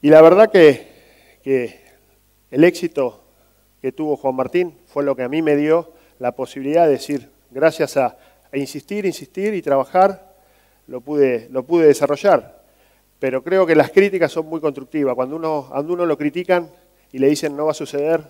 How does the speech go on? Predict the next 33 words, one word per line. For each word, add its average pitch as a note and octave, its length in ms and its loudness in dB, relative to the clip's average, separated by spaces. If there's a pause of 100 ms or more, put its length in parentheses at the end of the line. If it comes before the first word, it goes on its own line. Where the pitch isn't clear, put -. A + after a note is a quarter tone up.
(520)
y C3+ 100 -12
uno D3 160 -6
tiene C#3 220 -4
ganas C#3+ 240 0
de B2+ 80 -10
que C3 100 -10
suceda, C3 380 -8
creo B2 200 -10
que, A#2 200 -16 (440)
que A#2+ 100 -16
lo A#2 100 -16
más C#3 180 -8
importante B2+ 680 -6 (520)
es - 160 -12
intentarlo. A#2+ 560 -6 (1200)
Teníamos D#3+ 440 -4
el C#3+ 80 0
objetivo C#3+ 500 0
de C#3 80 0
que C3 120 -8
Juan B2+ 200 -6
Martín C#3+ 320 -4
fuera C#3+ 320 2
profesional D#3 640 -2
y C#3+ 120 -16
que C#3 120 -6
fuera D3 200 -2
un C#3 40 -10
jugador C#3 280 -2
distinto, B2 520 -10 (260)
y B2+ 80 -18
lo A#2+ 120 -6
logramos. A#2+ 520 -6